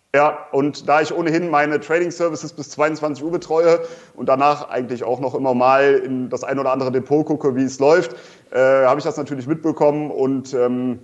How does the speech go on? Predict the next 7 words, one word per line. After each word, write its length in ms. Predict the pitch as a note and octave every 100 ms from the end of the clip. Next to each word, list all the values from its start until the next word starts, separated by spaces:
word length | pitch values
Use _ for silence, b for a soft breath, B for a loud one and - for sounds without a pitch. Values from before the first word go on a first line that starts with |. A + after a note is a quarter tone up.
| - -
ja, 200 | G#2+ G#2 - - _ _ _ _ _ _
man 200 | B2+ B2+
kann 180 | D#3 E3+
ja 180 | D#3 D3+
ohnehin 380 | D#3+ D3+ F3
auch 160 | D#3 D3+
bei, 440 | - C#3 C3+ C#3